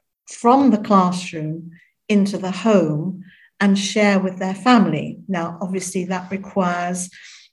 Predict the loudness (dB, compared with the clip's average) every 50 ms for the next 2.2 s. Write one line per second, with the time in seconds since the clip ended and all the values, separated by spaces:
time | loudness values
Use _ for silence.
0 | _ _ _ 0 2 2 4 4 4 2 0 -2 -6 -10 -2 0 0 0 2 0
1 | 0 -2 -2 -6 -8 -10 -10 -6 0 4 4 6 8 8 6 6 6 4 2 2
2 | 0 0 -2 -8